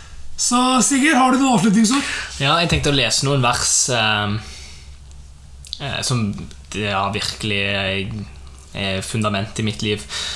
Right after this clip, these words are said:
Speaker 2: som jeg tror er, eh, kanskje litt av grunnen til at Paulus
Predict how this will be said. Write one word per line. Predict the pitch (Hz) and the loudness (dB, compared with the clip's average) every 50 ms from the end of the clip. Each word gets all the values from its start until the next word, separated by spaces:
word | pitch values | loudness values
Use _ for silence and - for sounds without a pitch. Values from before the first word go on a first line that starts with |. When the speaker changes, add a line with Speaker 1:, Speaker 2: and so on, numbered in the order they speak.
| - - - | -10 -10 -8
Speaker 2:
som | - - 131 | -2 0 0
jeg | 127 127 | 0 0
tror | - - 139 147 147 143 - - - | 0 0 2 2 2 0 -2 -4 -4
er, | - 131 123 123 120 120 117 | -2 -2 0 2 2 2 2
eh, | 113 113 113 110 110 110 110 104 101 101 - - - - - - - | 2 2 2 2 2 2 0 0 -2 -4 -6 -12 -14 -16 -12 -6 -4
kanskje | 165 156 196 202 202 | -2 0 2 2 0
litt | 196 - 180 | 0 0 0
av | 160 147 | 0 2
grunnen | 151 156 175 185 156 123 104 - - - - - - - - - - - | 2 2 2 2 2 0 -2 -4 -8 -12 -16 -16 -18 -18 -18 -12 -10 -4
til | - 131 120 117 | -2 0 0 0
at | 110 - - - | 0 -2 -4 -2
Paulus | - 123 120 131 127 120 113 - - | -2 0 0 0 0 0 0 0 0